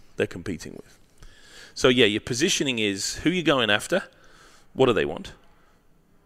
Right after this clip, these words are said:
who are the competition alternatives, how do we position against them, and then finally the company see, what do we offer, can we deliver on this, you know what I mean?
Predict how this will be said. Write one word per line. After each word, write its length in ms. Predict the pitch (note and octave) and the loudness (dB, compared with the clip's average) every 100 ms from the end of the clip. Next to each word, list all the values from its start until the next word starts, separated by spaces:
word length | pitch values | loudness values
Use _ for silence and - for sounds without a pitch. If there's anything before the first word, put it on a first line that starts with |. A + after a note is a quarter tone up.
| - | 4
who 120 | F3 | 6
are 40 | |
the 100 | E3+ | 6
competition 920 | D3 C#3+ B2+ A2 A#2+ - A2+ G#2 G#2 - | 4 0 -4 -6 -6 -6 -6 -8 -10 -10
alternatives, 840 | G#2 - A2+ A#2+ - A3+ - - - _ - _ - | -8 0 0 2 -2 -6 -8 -14 -18 _ -20 _ -4
how 60 | A#2+ | -2
do 60 | |
we 80 | A2+ | 0
position 340 | - A2 - | -4 -4 -4
against 280 | G2 F2+ - | -4 -6 -2
them, 180 | F#2+ G2+ C3 | -2 -2 0
and 80 | |
then 100 | C#3 | 0
finally 420 | B2 E3+ G3 C3+ A2+ | 2 2 2 2 -2
the 140 | G#2+ | -4
company 420 | - D3 C3+ A2 | -2 -2 -2 -6
see, 300 | G2+ F2+ C#2+ - - - - - - - - _ _ _ _ - | -6 -6 -6 -12 -20 -20 -20 -20 -20 -20 -20 _ _ _ _ -14
what 200 | A#2+ D#3 | 0 4
do 60 | A3+ | 4
we 140 | C#3+ | 4
offer, 360 | G2+ - - - | 2 0 -6 -4
can 200 | - D#3+ | -4 -2
we 80 | D#3+ | 0
deliver 400 | B2 G2+ G#2 C3 | 2 2 0 -4
on 160 | G#2+ A1 | -6 -8
this, 340 | - - - - | -12 -12 -14 -8
you 60 | G#2+ | -4
know 100 | A2+ | -2
what 100 | |
I 20 | |
mean? 80 | A2+ | -2